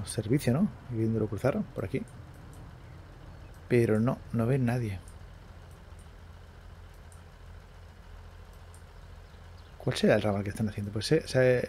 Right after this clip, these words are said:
no sé quién publicó que ya estaba medio hecho. Que ya estaba medio, medio hecho.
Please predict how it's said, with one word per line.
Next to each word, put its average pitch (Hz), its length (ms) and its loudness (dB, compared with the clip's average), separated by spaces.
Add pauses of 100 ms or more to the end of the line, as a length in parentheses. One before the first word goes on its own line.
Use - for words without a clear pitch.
(240)
no 143 120 0
sé 156 120 0
quién 127 400 2 (520)
publicó 131 280 8
que 139 100 6
ya 135 60 10
estaba 139 260 6
medio 107 240 6
hecho. 117 220 2 (4000)
Que 117 140 4
ya 131 80 6
estaba 147 280 2
medio, 123 200 4
medio 95 200 2
hecho. - 280 -4